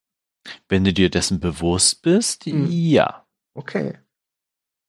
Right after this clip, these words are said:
Speaker 2: Aber es wird
Speaker 1: Das
Speaker 2: nicht
Speaker 1: wär, glaub
Speaker 2: vorkommen.
Speaker 1: ich, genau, also das wird nicht vorkommen
Speaker 2: Ja.
Speaker 1: und das wäre halt die, die Voraussetzung, glaub ich, ne? Also wenn du dir bewusst bist, dass du ganz viele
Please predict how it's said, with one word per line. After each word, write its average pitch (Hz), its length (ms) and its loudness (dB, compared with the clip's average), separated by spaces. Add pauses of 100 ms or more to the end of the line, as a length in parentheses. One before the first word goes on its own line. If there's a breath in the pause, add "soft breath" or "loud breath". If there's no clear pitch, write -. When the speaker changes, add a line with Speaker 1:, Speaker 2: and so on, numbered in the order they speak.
(800)
Speaker 2:
Aber 123 120 4
es 120 80 2
wird 113 120 -6
Speaker 1:
Das 101 80 -4
Speaker 2:
nicht - 60 -8
Speaker 1:
wär, 110 80 2
glaub 110 220 2
Speaker 2:
vorkommen. - 280 -12 (160)
Speaker 1:
ich, 104 60 -16
genau, 104 240 2
also 110 220 0
das 123 140 2
wird 165 80 2
nicht 160 100 0
vorkommen 160 300 2 (160 loud breath)
Speaker 2:
Ja. 139 80 -4
Speaker 1:
und 139 120 0
das 143 120 4
wäre 147 120 8
halt 135 160 4
die, 127 280 4
die 117 380 0
Voraussetzung, 104 600 0
glaub 80 260 -8
ich, - 140 -16
ne? 135 120 2
Also 113 160 2
wenn 107 80 2
du 110 80 2
dir 107 120 2
bewusst 110 400 2
bist, 131 260 0
dass - 100 -4
du 120 100 -4
ganz 113 220 -2
viele 113 280 0